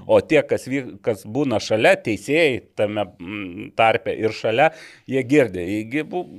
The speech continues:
ne paslaptis, kad būdavo, buvo išsakyta iš abiejų turbūt komandų ne patys mandagiausi ir neinteligentiškiausi pasakymai. Buvo provokacijų, buvo provokacijų ir iš vienos, ir iš kitos.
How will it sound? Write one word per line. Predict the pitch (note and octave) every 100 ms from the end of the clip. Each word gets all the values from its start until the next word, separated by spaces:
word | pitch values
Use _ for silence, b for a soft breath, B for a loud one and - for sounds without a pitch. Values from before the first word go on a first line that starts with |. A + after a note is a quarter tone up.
| F3
ne | F#3 F#3
paslaptis, | F#3 F#3 F#3 F#3 G#3
kad | - G2+
būdavo, | G#2+ C3+ A#2+ G#2+ G#2+ G#2
buvo | G#2 B2+ A#2
išsakyta | - G#2+ C3 A#2 G#2+
iš | -
abiejų | G#2+ B2 G#2
turbūt | G2+ G2 A2
komandų | - G#2 G#2+ A2 G#2+ G2+
ne | G#2+ -
patys | A#2 A2+ G2 -
mandagiausi | B2 B2+ A#2 A2 B2 A#2+ -
ir | G#2
neinteligentiškiausi | G#2+ A#2 A#2+ A#2 B2 A#2+ A#2 A2+ A2+ A2 - A2+ - C3 A#2+ -
pasakymai. | - - - C3+ D3 D3 C#3+ B B B B
Buvo | A2+ A#2+ B2+ A#2
provokacijų, | A2+ A2+ A2 B2 C3 D#3 E3+ B2+
buvo | A#2+ A2+
provokacijų | A#2 A2 - C3 - A#2+
ir | A2+
iš | G#2+
vienos, | A#2 A#2+ B2+
ir | B2
iš | -
kitos. | A2 G2+ B2 D#3+